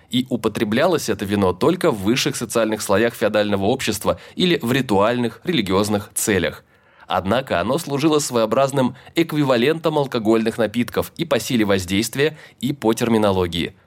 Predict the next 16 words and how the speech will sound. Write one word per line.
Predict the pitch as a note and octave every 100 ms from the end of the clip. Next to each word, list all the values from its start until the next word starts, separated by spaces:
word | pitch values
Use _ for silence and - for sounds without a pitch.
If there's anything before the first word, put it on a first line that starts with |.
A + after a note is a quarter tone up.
| -
Оно | A#2+ F#3+
было | F3+ F3+ -
золотой | B2+ C#3+ D3+ E3+
серединой, | E3+ E3+ E3 A#2 F2 D#2 - _ _
эталоном. | - - D3 A#2 F2+ D#2+ - _ _ -
Слабее | - A#2+ G#2+ C#3 G#3
вина | C3+ G#2 F2
были | F#2+ G3 - -
слабоалкогольные | - A2 D3 D3 C#3+ B2+ G#2 G#2+ B2 A#2
напитки | A2 G2 F#3+ - G2+
вроде | A#2 C#3
берёзовицы, | B2+ A#2+ A2+ C#3+ C#3+ C3 C3+ B2 -
пивного | C#3 C3 D3+ A2
кваса, | F2+ F#2 B2 - - - _
сычёного | - B2+ - A#2+ C3 A#2 A2
медка. | A2 G#2+ F#2+ E2+ D#2